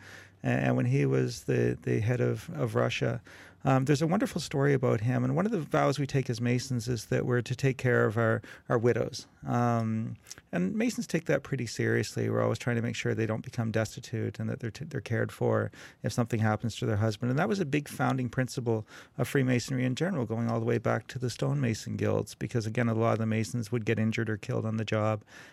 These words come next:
and there'd be no one to take care of their families. So,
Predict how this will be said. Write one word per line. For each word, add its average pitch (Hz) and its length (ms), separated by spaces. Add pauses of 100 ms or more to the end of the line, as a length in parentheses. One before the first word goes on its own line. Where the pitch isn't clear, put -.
(120)
and 120 80
there'd 113 80
be 120 80
no 120 80
one 117 100
to 110 60
take 120 200
care 113 240
of 104 120
their 113 100
families. 123 560
So, 107 420